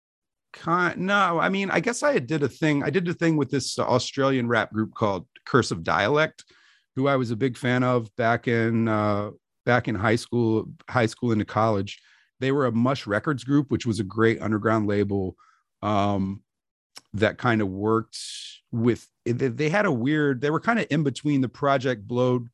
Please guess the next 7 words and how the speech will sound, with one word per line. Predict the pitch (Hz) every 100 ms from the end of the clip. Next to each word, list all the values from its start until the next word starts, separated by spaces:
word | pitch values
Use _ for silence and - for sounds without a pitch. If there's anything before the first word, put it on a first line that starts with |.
| -
camp | 123 120 120 147 _ -
and | 82 123 127 127 120
the, | 113 120 113 110 113 _ _ _ _ _ _ _ _
and | - 135 131 127 117
the | 113 113 110
Anticon | 117 131 139 151 - 139 131
camp | 135 139 135 123